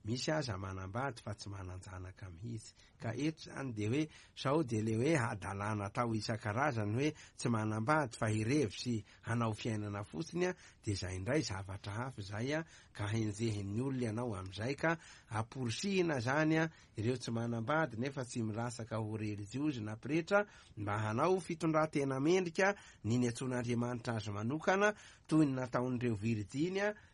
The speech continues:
sy ireo mpanokantena tamin'ny andro ny apôstôly sy ny aban'ny fiangonana tany Ampendohana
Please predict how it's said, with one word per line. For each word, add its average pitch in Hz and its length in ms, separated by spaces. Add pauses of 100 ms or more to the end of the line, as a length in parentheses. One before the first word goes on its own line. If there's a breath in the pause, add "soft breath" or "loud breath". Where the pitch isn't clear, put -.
sy 139 240
ireo 127 180
mpanokantena 127 800
tamin'ny 131 400
andro 160 320
ny 147 300 (260 soft breath)
apôstôly 127 720
sy - 160
ny 123 160
aban'ny 117 400
fiangonana 117 640
tany 117 240
Ampendohana 123 640